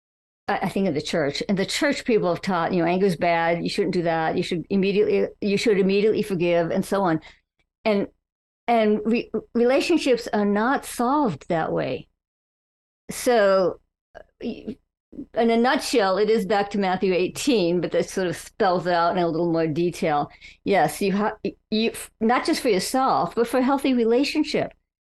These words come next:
you need to stand up for yourself. You know, in my book, I was afraid of being called a feminist. <laughs> You know, that, that's my biggest fear, is that people say, "Oh, you know," i-,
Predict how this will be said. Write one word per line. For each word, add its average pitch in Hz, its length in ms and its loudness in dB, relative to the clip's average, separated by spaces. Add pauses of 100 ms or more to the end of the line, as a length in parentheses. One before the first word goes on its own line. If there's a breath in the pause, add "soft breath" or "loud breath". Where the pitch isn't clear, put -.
(120)
you 220 180 4
need 190 200 0
to 202 100 0
stand 175 320 0
up 160 100 -2
for 175 60 -2
yourself. 160 280 0 (340 loud breath)
You 302 120 6
know, 294 100 4
in 285 140 4
my 311 100 4
book, 311 400 0 (260)
I 220 60 0
was 226 120 2
afraid 247 280 0
of 220 80 0
being 214 180 2
called 208 240 0
a 196 40 -4
feminist. - 640 -2
<laughs> - 40 -6 (1080 loud breath)
You 233 80 4
know, 208 100 4
that, 240 260 2
that's 233 220 0
my 262 100 4
biggest 233 380 2
fear, 170 340 2
is 175 160 0
that 196 160 0
people 208 280 0
say, 180 280 0
"Oh, 196 280 2
you 180 100 0
know," 156 260 0 (540)
i-, 247 60 0